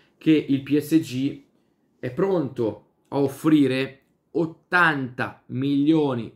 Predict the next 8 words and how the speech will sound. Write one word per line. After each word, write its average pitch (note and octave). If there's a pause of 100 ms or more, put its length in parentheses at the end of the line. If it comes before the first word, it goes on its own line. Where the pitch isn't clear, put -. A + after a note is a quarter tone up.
(140)
di B2+
euro E3
per D3+
Magic C#3
Mike A#2+
Maignan. F#2 (500)
Io F#3+
so F#3+